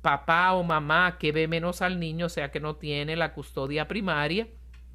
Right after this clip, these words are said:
y el niño le está visitando, pues tiende a, a, a querer hacer ese tiempo un tiempo, eh, de entretenimiento, de diversión. Entonces rompe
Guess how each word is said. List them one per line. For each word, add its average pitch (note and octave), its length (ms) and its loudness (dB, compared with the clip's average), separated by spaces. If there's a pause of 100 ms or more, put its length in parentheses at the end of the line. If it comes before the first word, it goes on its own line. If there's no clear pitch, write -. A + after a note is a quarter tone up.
(320)
y E3 80 -2
el D#3+ 160 0
niño F3 420 -2 (300)
le E3+ 140 2
está D#3+ 280 2
visitando, F#3+ 960 -2
pues D#3+ 300 -4
tiende F3 720 0
a, D3+ 320 4
a, - 420 0
a D#3+ 80 -2
querer D#3+ 300 2
hacer F3 300 0
ese E3+ 200 -2
tiempo D#3+ 440 -4
un F3 180 -4
tiempo, D#3 480 -2 (540)
eh, F#3 360 2
de G3 180 2
entretenimiento, G#3 1300 2
de D#3+ 140 4
diversión. G3 920 0
Entonces D3 420 -6
rompe G#3+ 1000 -2